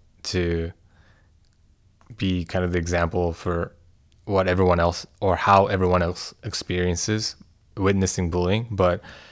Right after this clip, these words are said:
I, I, I will say that I was surprised to read this, that there can be effects on bystanders who witness bullying. And so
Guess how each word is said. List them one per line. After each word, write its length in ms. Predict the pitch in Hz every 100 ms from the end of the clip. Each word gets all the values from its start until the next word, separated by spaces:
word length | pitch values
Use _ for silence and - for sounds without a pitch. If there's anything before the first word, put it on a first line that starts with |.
| -
I, 140 | - -
I, 160 | - - - - -
I 80 | 135
will 160 | 156
say 160 | 170 160
that 160 | 131 113
I 40 |
was 300 | 110 104 - -
surprised 480 | 107 - 101 95 -
to 80 |
read 220 | 90 87 82
this, 320 | - - - _
that 260 | 101 90 104 - - _ -
there 300 | 98 95 - _ _
can 260 | - 107 104
be 120 | 98
effects 420 | 90 - 90 - - -
on 440 | 98 90 87 85 - _ _ -
bystanders 960 | 98 101 101 - 90 87 87 90 - - _ _ _ _ _ _
who 140 | - 95
witness 460 | 95 98 95 87
bullying. 420 | - 90 82 82 - _ _ _ _ _ _ _ _ _ - -
And 100 | 123
so 320 | 143 135